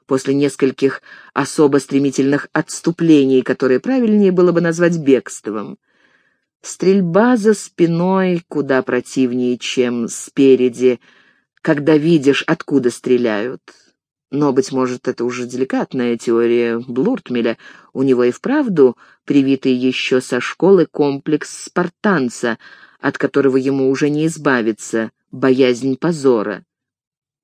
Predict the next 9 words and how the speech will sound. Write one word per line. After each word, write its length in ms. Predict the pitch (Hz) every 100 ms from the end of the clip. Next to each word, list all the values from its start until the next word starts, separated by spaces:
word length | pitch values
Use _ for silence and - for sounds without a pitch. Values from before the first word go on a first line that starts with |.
| _
Если 360 | 139 143 135 135
и 60 | 127
вправду 480 | - 117 113 131
так, 340 | - 220 254 - _ _ _ _ _
тогда 340 | 131 110 - 135
этот 240 | 165 214
комплекс 680 | - 170 170 170 190 185 156
глубоко 680 | 147 160 185 214 147 127
засел. 760 | 120 120 117 - 117 110 110